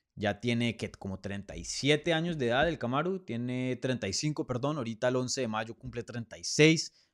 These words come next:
Yo sé que a-, tiene unas rodillas muy, pero muy graves. Eh, él ha hablado de eso públicamente, de qué tan malas están sus rodillas.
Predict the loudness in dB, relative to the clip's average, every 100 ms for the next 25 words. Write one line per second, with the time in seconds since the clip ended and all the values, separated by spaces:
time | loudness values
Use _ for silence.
0 | _ -2 0 0 -2 0 0 -2 _ 0
1 | 2 2 2 0 -2 0 0 0 -2 -2
2 | 0 4 6 8 6 6 2 4 2 4
3 | 6 6 4 -2 -6 _ _ _ _ _
4 | -2 0 0 2 4 6 6 6 6 4
5 | 0 -2 -2 -2 0 0 0 0 -2 -2
6 | -4 -4 0 2 4 2 0 -4 -6 -6
7 | -6 -2 0 2 2 0 -4